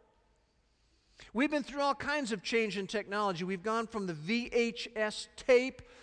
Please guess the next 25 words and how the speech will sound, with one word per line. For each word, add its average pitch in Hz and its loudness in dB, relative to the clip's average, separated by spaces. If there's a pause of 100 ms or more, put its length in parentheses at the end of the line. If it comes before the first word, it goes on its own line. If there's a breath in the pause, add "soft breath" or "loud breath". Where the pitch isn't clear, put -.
(120)
to 214 -2
the 185 4
laser 196 4
disc 214 2 (380 loud breath)
to 208 0
the 170 -2
D 156 2
V 233 2
D, 226 4
and 190 2
now 208 4
we're 214 4
at 220 -2
the 208 0
Blu-ray. 196 6 (960 soft breath)
We've 196 2
gone 220 6
from 196 -4
records 233 2
to 190 -2
cassettes 240 -2
to 190 0
a 165 0
C 247 -2
D, 240 0